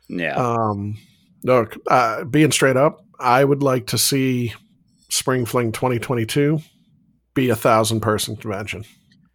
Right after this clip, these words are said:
Speaker 1: Yeah, and it, man, I tell you, and it's a great time of the year to do that because that time of the year, it's kind of past Adepticon, but it's not quite getting into Gen Con region.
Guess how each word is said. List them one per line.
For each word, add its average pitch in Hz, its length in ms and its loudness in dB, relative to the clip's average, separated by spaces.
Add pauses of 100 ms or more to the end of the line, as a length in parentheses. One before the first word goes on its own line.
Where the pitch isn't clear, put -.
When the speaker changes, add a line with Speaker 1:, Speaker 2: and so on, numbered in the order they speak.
(260)
Speaker 1:
Yeah, 156 200 2
and 120 420 2
it, - 220 -8 (540)
man, 107 300 -2
I 101 80 0
tell 107 180 0
you, 92 220 2
and 92 160 -2
it's 92 160 -4
a 101 60 -2
great 113 360 -2
time 110 280 -2
of 90 60 -4
the 92 40 -6
year 92 340 0
to 87 540 -4 (500)
do 101 200 -2
that 107 280 2
because 95 440 0 (160)
that 104 260 0
time 120 240 -2
of 107 80 -2
the 92 80 -4
year, 101 460 2
it's 95 160 -4
kind 101 220 0
of 87 120 -2
past 95 340 -2
Adepticon, 92 800 -2
but 87 80 0
it's 85 160 -4
not 90 240 -2
quite 92 300 -2
getting 90 260 0
into 87 540 -2
Gen 87 320 0
Con 92 280 0
region. 92 460 -2